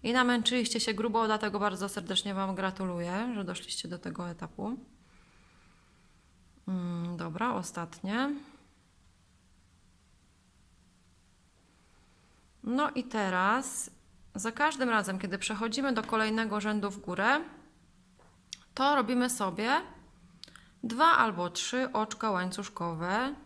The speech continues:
To, co z-, uczyliśmy się wcześniej, czyli raz, dwa, może tyle nawet wystarczy. I je będziemy za chwilkę omijać. Te oczka, to, to i to będziemy omijać.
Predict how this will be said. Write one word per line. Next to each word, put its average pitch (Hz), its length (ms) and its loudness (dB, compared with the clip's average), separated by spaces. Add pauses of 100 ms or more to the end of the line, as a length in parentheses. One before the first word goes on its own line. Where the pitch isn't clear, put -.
(380)
To, 262 120 -4
co 262 180 -4
z-, - 160 -10 (320)
uczyliśmy 202 380 -6
się 196 120 -4
wcześniej, 165 340 -6
czyli 247 300 -4
raz, 311 380 -4 (1000)
dwa, 185 440 -4
może 214 260 -2
tyle 190 220 -4
nawet 175 280 -6
wystarczy. 233 600 -6 (680)
I 254 160 4
je 330 160 4
będziemy 269 400 2
za 240 100 0
chwilkę 247 380 -2
omijać. 214 580 0
Te 220 340 -2 (580)
oczka, 175 520 -4 (640)
to, 208 260 -2
to 190 340 -6
i 185 100 -6
to 254 260 -2
będziemy 254 400 0
omijać. 196 720 0